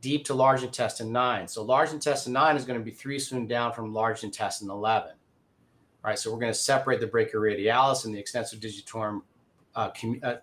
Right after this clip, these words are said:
extensor digitorum radialis longus, separate those tissues to large intestine nine, press against the radial bone, which is usually a great sensation.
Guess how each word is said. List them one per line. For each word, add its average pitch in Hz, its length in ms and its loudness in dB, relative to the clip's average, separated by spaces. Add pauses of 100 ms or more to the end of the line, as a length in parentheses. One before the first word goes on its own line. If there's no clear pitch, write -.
(120)
extensor 135 400 -2
digitorum 117 480 0
radialis 110 560 4
longus, 120 720 2
separate 135 640 2
those 107 200 -2
tissues 180 760 -4 (880)
to 110 100 -6
large 123 260 6
intestine 117 400 0
nine, 127 340 2
press 147 360 2
against 120 580 -4
the 107 140 -10
radial 127 360 2
bone, 135 360 0
which 107 140 -6
is 101 140 -12
usually 117 380 -6
a 95 120 -12
great 131 680 0
sensation. 117 800 -4